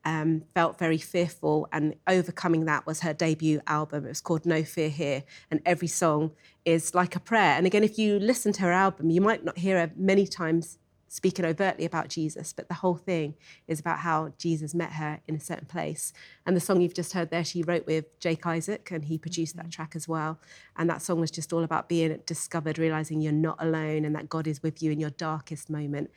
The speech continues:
Speaker 1: She just tells the story really well. I'm really excited about her.
Speaker 2: And so making videos, what does that look like? Because obviously, like we say, you know, is there the muscle and finance behind? Is it something that, y-, you know, she has to kind of work and do, or?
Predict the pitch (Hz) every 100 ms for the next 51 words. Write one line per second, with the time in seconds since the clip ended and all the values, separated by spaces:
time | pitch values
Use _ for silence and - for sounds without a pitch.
0 | - - - 254 240 - 170 156 156 -
1 | 156 147 147 160 147 147 147 147 160 185
2 | 175 - - 156 - 156 147 151 156 147
3 | - 196 202 208 214 220 202 220 185 165
4 | 165 175 170 175 170 - 170 - 165 -
5 | - 170 180 175 165 180 170 170 170 170
6 | 165 196 160 156 160 156 160 160 - 165
7 | 165 165 170 - 165 196 233 226 208 202
8 | 220 214 196 185 190 180 165 - - -
9 | - 185 170 165 170 165 - - 175 165
10 | 214 214 208 185 170 214 208 208 190 175
11 | 170